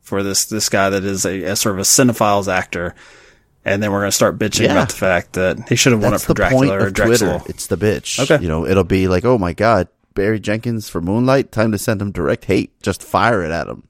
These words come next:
Speaker 2: you know? <laughs>
Speaker 1: I'm all for that. <laughs> I'd be all for Barry Jenkins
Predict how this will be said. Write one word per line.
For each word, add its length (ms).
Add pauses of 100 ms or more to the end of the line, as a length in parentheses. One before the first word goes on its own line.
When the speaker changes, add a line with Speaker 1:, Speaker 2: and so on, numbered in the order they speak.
Speaker 2:
you 120
know? 220
<laughs> 1120
Speaker 1:
I'm 220
all 80
for 300
that. 320 (400)
<laughs> 400
I'd 160
be 80
all 60
for 280
Barry 260
Jenkins 600